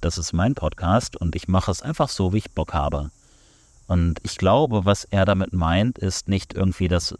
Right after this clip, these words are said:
<laughs> er irgendwie Gesi-, äh, Besitzansprüche, wow, schwieriges Wort, äh, anmeldet oder sich da irgendwie abgrenzen möchte, sondern einfach sich selber auch nochmal verdeutlichen möchte,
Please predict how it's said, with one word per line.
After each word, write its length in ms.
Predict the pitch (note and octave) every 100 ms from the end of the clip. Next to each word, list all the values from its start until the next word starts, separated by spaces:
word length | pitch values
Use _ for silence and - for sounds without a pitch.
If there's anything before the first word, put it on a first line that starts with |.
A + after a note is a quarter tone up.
| - - A#2 - -
<laughs> 480 | - - - _
er 180 | - F#2+
irgendwie 240 | G2 F2+ G2+
Gesi-, 400 | G2+ F2 A2+ -
äh, 400 | G2 F#2+ F#2+ F#2
Besitzansprüche, 1400 | F#2+ A2+ - - - - G2+ F#2+ - G2 G2+ A2+ G2+ G#2 - _ _ _ _ _ -
wow, 200 | D#2 C#2
schwieriges 600 | - G2 G#2+ G2+ F#2+ F2+
Wort, 380 | F2 G2 - -
äh, 60 |
anmeldet 840 | F#2+ F#2 - F#2 F#2+ G2+ A2 A#2 - - - - - -
oder 300 | - F2+ F2+
sich 240 | F2 G2 -
da 140 | G#2+
irgendwie 260 | G2 F#2 -
abgrenzen 560 | G2+ - A2+ G2 G#2
möchte, 380 | G2 G2 - A#2
sondern 360 | G#2 G2+ G2+ -
einfach 580 | A2 A2 - G#2+ - - - - - - - -
sich 400 | F#2+ F#2 A2 -
selber 440 | - G2 A#2+ A#2+
auch 160 | E2 F#2
nochmal 580 | G2 G2 G2 G2 G2+ G2 - - -
verdeutlichen 600 | G#2 F#2 G2 A2+ G2+ G2
möchte, 420 | G2 - G2+